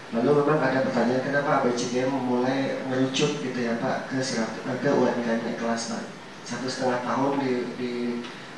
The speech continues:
didorong sama Pak Dudi. Rasanya kita harus punya produk ya, Pak, punya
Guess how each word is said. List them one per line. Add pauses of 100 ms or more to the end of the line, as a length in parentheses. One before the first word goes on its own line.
didorong
sama
Pak
Dudi. (420)
Rasanya
kita
harus
punya
produk (100)
ya,
Pak,
punya